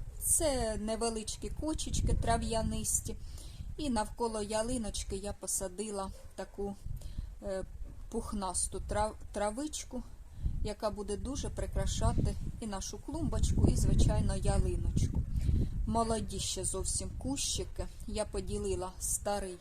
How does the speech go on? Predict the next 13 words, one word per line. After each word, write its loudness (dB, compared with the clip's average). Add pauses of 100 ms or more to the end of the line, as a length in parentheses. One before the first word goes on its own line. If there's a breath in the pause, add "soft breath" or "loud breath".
(160)
величезний -4
кущ -6
вівсяниці -2 (580 loud breath)
і -2
маленькі -2
розсадила. -4
І -12
вони -6
ж -4
доволі -2
таки -8
сильно 0
розрослись. -6